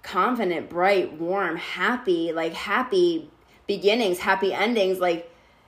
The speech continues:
everything you deserve, like, total happiness, like, but there's something holding you back from, like, making this decision, and it's probably just your own head, your own anxiety. So I feel like, you know, some of this could be pertaining to, like,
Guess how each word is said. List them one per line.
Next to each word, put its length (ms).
everything 440
you 120
deserve, 400
like, 160
total 340
happiness, 720
like, 280
but 160
there's 220
something 440
holding 380
you 120
back 320
from, 200
like, 260
making 460
this 160
decision, 600
and 160
it's 140
probably 320
just 240
your 140
own 220
head, 320
your 140
own 180
anxiety. 760
So 140
I 120
feel 200
like, 240
you 100
know, 140
some 240
of 100
this 180
could 120
be 100
pertaining 560
to, 160
like, 380